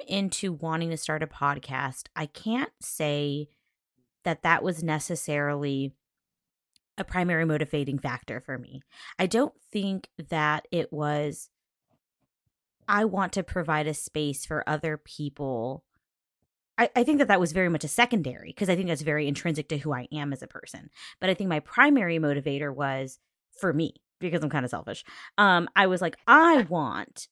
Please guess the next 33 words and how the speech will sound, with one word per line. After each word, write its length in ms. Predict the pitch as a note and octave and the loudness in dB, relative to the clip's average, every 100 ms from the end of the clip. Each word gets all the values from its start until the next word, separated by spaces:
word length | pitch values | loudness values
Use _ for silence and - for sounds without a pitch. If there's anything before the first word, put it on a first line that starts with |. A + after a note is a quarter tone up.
| _ | _
the 200 | F3+ G3 | -2 0
shit 340 | F3+ F#3 F3 - | 0 0 -2 0
that 160 | E3+ - | -2 4
I 220 | G#3+ A3+ | 6 4
care 340 | - - D#3 | -2 -6 -4
about 260 | C#3 C#3 - | -2 -4 -6
to 80 | E3+ | -6
be 140 | F3 | -6
talked 320 | - D3 C3 | -4 -6 -4
about 260 | D3+ C3+ - | -4 -6 -6
right. 340 | C3+ A#2+ - - | -10 -10 -14 -8
And 140 | E3+ - | -8 -2
I 260 | A3 C4 C#4+ | 2 4 4
want 580 | G3+ E3+ D#3+ D3+ - _ - - - | 2 -2 -2 -4 -8 _ -20 -20 -12
to 240 | - G#3 F#3 - | -8 -6 -6 0
advocate 600 | F3+ D#3+ E3+ E3+ E3 - | 0 2 -4 -4 -6 -6
for 100 | E3+ | -2
what 160 | F3 | -2
matters 460 | D#3+ D#3 D#3 D#3 - | 0 0 0 -4 -8
to 200 | - D#3+ | -8 -6
me." 400 | D#3 D3+ B2 C3+ _ - - - _ | -2 -2 -6 -14 _ -20 -20 -20 _
And 580 | G3 F#3+ F3+ F3 E3+ - - _ _ - | 0 2 2 0 -2 -6 -16 _ _ -8
because 280 | F#3 G3+ G3 | -6 -2 0
I 60 | E3+ | 0
think 240 | F#3 E3 | -2 -4
that, 260 | E3 D#3 D#3+ | -2 -2 0
like, 360 | D#3 D3 - - | -2 -2 -6 -12
my 460 | D#3 D#3+ D3+ C#3+ C#3+ | -4 -2 0 -2 -4
goals 320 | - D#3+ D#3+ D3+ | -2 0 0 0
and 100 | D3 | -2
desires 640 | C#3 C#3 D3 D3 C#3+ C#3+ | -2 -2 -2 -2 -4 -4
are 140 | D#3 | -6
good, 560 | C#3+ F3 F#3+ C3+ C3 | -6 0 0 0 -2